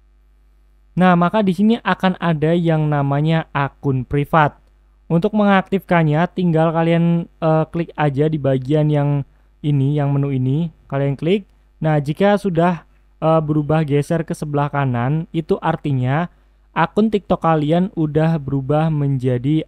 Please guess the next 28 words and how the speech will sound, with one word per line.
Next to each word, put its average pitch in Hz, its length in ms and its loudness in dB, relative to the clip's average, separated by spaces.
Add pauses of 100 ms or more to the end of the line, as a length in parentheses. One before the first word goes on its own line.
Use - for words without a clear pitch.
akun, 165 720 -2 (320)
eh, 135 240 -2
privat, 165 400 -2
guys. 139 240 -2
Nah, 120 240 -2
dengan 135 320 -2
akun 147 240 -4
privat 143 400 -2
hanya 160 320 0
pengguna 170 480 0
yang 165 240 2
disetujui 151 880 -2 (400)
yang 214 240 4
dapat 180 400 2 (240)
mengikuti 170 960 0 (400)
Anda 156 480 2
serta 170 400 0
melihat 151 400 0
video 135 240 0
Anda. 139 560 2
Pengikut 151 400 -2
Anda 151 400 0
yang 175 240 2
sudah 151 320 -2
ada 147 320 -2
tidak 151 400 -4
akan 156 400 -2
terpengaruh. 143 640 0